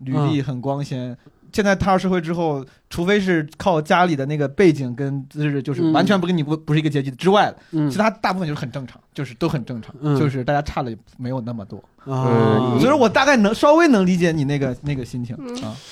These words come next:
Speaker 3: 哎，咱们既然现，现在就聊到这儿了，就是作业那一趴大家已经忘了，是吧？咱们可以聊。
Speaker 1: <laughs>
Speaker 3: 刚才说到就是课外班了，您孩子报了，报了几个课外班来着？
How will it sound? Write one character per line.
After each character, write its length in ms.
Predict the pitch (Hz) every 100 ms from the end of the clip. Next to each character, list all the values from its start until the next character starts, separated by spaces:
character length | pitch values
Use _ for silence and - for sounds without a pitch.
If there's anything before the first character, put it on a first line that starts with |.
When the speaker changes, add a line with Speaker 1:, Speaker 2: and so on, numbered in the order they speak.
| - -
Speaker 3:
哎， 140 | 160
咱 160 | 156 170
们 80 | 208
既 80 |
然 160 | 269 277
现， 180 | 277 233
现 160 | 247
在 140 | 247 208
就 260 | 170 196
聊 320 | 175 151 139 160
到 140 | 226
这 80 | 202
儿 100 | 151
了， 160 | 123
就 140 | 110 175
是 260 | 175 160
作 180 | 151 202
业 140 | 208 208
那 140 | 185
一 40 |
趴 160 | 156 160
大 140 | 165
家 100 | 160
已 80 | 170
经 220 | 139 131
忘 240 | 156 226 165
了， 100 | 120
是 140 | 131
吧？ 140 | 135 123
咱 100 | 135
们 80 | 170
可 140 | 185
以 120 | 392
聊。 140 | 427 - 381
Speaker 1:
<laughs> 160 | - -
Speaker 3:
刚 140 | 240
才 100 | 262
说 220 | - 240
到 160 | 247 202
就 120 | 196
是 80 | 190
课 160 | -
外 120 | 220 180
班 200 | 175 175
了， 120 | 160
您 180 | 180 214
孩 100 | 208
子 60 |
报 160 | 220 220
了， 160 | 175
报 200 | 151 196
了 60 | 190
几 120 | 139
个 80 | 117
课 100 | 151
外 80 | 160
班 160 | 147
来 80 | 139
着？ 180 | 135 131